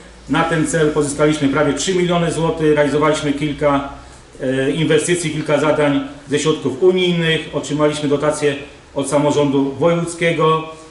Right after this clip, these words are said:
w tym między innymi na utrzymanie publicznych dróg wojewódzkich, na dofinansowanie zadań przebudowy dróg powiatowych i na prowadzenie biblioteki pedagogicznej. Otrzymaliśmy również dofinansowanie do zadań inwestycyjnych, tutaj między innymi,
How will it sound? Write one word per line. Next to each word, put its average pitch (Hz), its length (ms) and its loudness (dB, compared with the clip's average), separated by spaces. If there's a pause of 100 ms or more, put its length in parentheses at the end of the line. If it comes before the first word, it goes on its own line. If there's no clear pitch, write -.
w - 20 -20
tym 160 160 -2
między 151 240 0
innymi 156 160 2
na 151 120 4
utrzymanie 147 500 0 (500)
publicznych 143 420 -2
dróg 170 180 0
wojewódzkich, 160 920 0
na 139 100 0
dofinansowanie 147 720 0
zadań 147 260 2
przebudowy 135 420 0
dróg 170 200 0
powiatowych 156 640 0 (420)
i 196 80 -10
na 180 120 -2
prowadzenie 160 560 0
biblioteki 143 480 -2
pedagogicznej. 127 640 -4 (440)
Otrzymaliśmy 185 600 0
również 165 240 2
dofinansowanie 156 840 0 (600)
do 156 120 4
zadań 156 320 2
inwestycyjnych, 180 600 0
tutaj 160 140 0
między 156 280 0
innymi, 151 480 -2